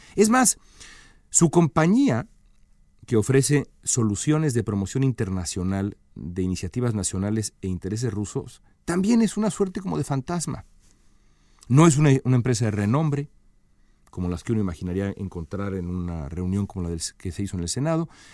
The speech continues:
Fue fundada apenas en marzo del año pasado, no tiene presencia pública discernible en Rusia,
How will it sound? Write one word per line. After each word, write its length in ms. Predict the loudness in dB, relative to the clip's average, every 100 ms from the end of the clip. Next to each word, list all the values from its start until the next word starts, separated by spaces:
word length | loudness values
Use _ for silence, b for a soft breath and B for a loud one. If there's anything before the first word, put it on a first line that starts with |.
| B B
Fue 160 | 2 4
fundada 360 | 6 4 2
apenas 400 | 2 2 2 2
en 100 | 2
marzo 340 | 2 2 0 0
del 80 |
año 180 | 2 0
pasado, 480 | -2 -4 0 0 0
no 160 | 2 2
tiene 220 | 4 2
presencia 480 | 0 -2 -2 -2 -4
pública 420 | -4 -4 -4 -4
discernible 540 | -6 -6 -4 -2 -2
en 80 | -2
Rusia, 480 | -2 -4 -2 -2 -4